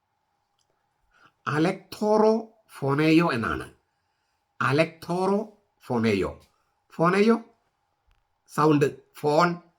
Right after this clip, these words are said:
ഫോൺ സൗണ്ട്, ഫോനേയോ. അലക്തോറോ എന്ന് പറഞ്ഞാൽ റൂസ്റ്റർ എന്നർത്ഥം വ-, വരാം, പൂവൻകോഴി, അല്ലെങ്കിൽ കോഴി എന്നർത്ഥം വരാം. അപ്പോൾ കോഴി കൂകൽ, കോ-, കോ-, കോഴിയുടെ, ആ,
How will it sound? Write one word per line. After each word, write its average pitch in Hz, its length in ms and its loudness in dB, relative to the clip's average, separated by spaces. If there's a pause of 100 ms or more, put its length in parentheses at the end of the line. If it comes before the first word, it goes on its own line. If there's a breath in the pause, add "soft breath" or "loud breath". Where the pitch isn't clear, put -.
(340)
ഫോൺ 151 320 -2 (240)
സൗണ്ട്, 139 440 2 (260)
ഫോനേയോ. 120 580 2 (540)
അലക്തോറോ 156 520 0
എന്ന് 185 120 -2
പറഞ്ഞാൽ 135 300 -4 (640)
റൂസ്റ്റർ 147 500 -2
എന്നർത്ഥം 139 380 -4
വ-, 127 140 -2
വരാം, 110 400 -8 (280)
പൂവൻകോഴി, 120 640 -2 (280)
അല്ലെങ്കിൽ 143 480 -2 (500)
കോഴി 156 300 4
എന്നർത്ഥം 131 320 0
വരാം. - 220 -8 (680)
അപ്പോൾ 147 120 -4
കോഴി 180 440 4
കൂകൽ, 170 420 4 (200)
കോ-, 170 320 4
കോ-, 147 320 -4
കോഴിയുടെ, 185 800 4 (380)
ആ, 127 140 0